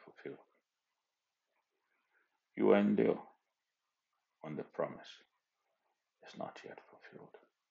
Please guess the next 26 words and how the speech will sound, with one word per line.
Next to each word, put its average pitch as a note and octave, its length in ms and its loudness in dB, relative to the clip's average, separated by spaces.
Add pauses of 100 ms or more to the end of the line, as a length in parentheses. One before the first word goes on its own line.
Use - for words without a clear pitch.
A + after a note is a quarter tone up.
(160)
or - 200 -16
manifest. - 720 -16 (2250)
And E2+ 140 -6
so G2 160 10
after F2+ 240 10
he F2 80 6
had D#2 200 2
patiently F#2 600 -2
endured, - 1000 -2 (1200)
he - 100 -16
obtained - 680 -4 (320)
the - 80 -12 (140)
promise. D2+ 260 0 (3000)
What G2+ 200 6
I G#2 80 12
would F2+ 120 12
like E2 280 10
to E2+ 80 -10
say, D#2+ 260 0
and D2+ 320 -2 (120)
Heavenly E2 300 0
Father, - 240 -8
I - 40 -8
thank - 280 -6
you - 100 -18
so - 180 -8